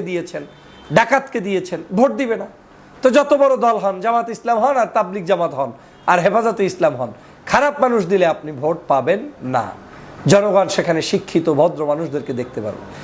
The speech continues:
আরেকটি জিনিস হচ্ছে এই নির্বাচনে খরচ হবে কম, সেন্ট্রালি মার্কার নির্বাচন হবে, ডিবেট হবে, জেলা পরিষদ কিংবা আপনার ডিসিএসপি স-, মানে ইউনো, এদের মাধ্যমে আপনার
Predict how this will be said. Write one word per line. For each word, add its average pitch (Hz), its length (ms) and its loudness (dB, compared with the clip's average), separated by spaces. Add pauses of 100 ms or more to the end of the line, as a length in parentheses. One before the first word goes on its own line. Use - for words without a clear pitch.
(260)
আরেকটি 302 340 4 (100)
জিনিস 269 280 4
হচ্ছে 262 260 0 (440)
এই 247 140 6
নির্বাচনে 269 480 2 (100)
খরচ 214 240 2 (100)
হবে 165 140 -4 (120)
কম, 143 120 -2 (560)
সেন্ট্রালি 269 600 2 (600)
মার্কার 240 420 4 (100)
নির্বাচন 214 440 -2
হবে, 202 160 -2 (560)
ডিবেট 262 400 4 (100)
হবে, 240 200 2 (580)
জেলা 233 360 4
পরিষদ 220 460 2 (680)
কিংবা 220 320 4 (100)
আপনার 202 260 0 (100)
ডিসিএসপি 214 720 -2 (400)
স-, 202 260 2
মানে 185 160 2 (280)
ইউনো, 214 280 4 (480)
এদের 247 320 4
মাধ্যমে 226 360 0 (100)
আপনার 185 240 -4